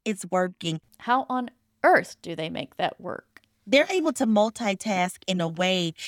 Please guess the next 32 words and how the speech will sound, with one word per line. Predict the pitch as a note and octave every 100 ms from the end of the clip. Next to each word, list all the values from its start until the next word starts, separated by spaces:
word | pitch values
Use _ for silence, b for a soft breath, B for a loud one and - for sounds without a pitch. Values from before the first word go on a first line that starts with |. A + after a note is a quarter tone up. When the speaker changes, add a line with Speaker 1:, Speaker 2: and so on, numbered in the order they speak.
| B B
Speaker 1:
that | F3
nobody | E3+ G3+ A3+ A3+ G#3 F3
ever | F3+ F#3
thought | - D#3 -
they | C#3+
could. | - - F3+ D3+ - -
Studies | - B3+ E4 F#4
have | C#4+ A#3+
shown | - - G#3+ G#3+ F3+
that | F3
people | - D#4 C4
who | A#3+ A#3+ F3+
work | F3+ A#3 - _ -
from | F3+
home | D#3 F3 F3 B3 G4 _ B -
have | F4
actually | F#4+ - F#4
been | F4
more | D4+ D4+
productive | - A3 G3 B3 _ E3+ - - - -
Speaker 2:
Yeah. | F3
Speaker 1:
because | D3+ C#4 C#4+
they're | D#4 C4+ -
able | A#3 B3 C4 B3+
to | - B3 A#3 A3 _ _ _ _ _
sleep | - G3 C4 C#4+
in | D4 F4+ D#4+
until | C4+ D#4 D4
their | C4+ C#4
ten | - G3
o'clock | G#3 A#3+ B3 B3+
meeting. | A3+ B3+ D#4 E3+ D3